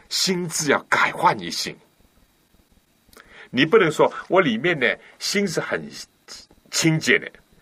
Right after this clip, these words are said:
但是外面呢，很肮脏、很邋遢，那不行。但你说这个外面很干净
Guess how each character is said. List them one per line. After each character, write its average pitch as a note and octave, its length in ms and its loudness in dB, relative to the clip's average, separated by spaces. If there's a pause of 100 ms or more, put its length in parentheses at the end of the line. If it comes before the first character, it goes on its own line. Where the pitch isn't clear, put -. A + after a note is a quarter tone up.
(320)
但 A#2+ 120 -6
是 A2+ 140 -8 (120)
外 D3 180 0
面 F#2+ 220 -4
呢， C#2+ 80 -8 (340)
很 - 240 -10
肮 B2 200 2
脏、 C3 220 4
很 F2 160 -4
邋 - 260 -4
遢， - 220 -4 (720)
那 - 200 -4
不 - 140 -8
行。 - 200 -10 (2500)
但 F#2 360 2 (1120)
你 A#2+ 120 2
说 E3 360 4 (1000)
这 F3 140 -2
个 B2+ 560 4 (500)
外 B3+ 160 6
面 G3+ 180 6
很 A2 220 0
干 F3+ 240 0
净 E3 300 -2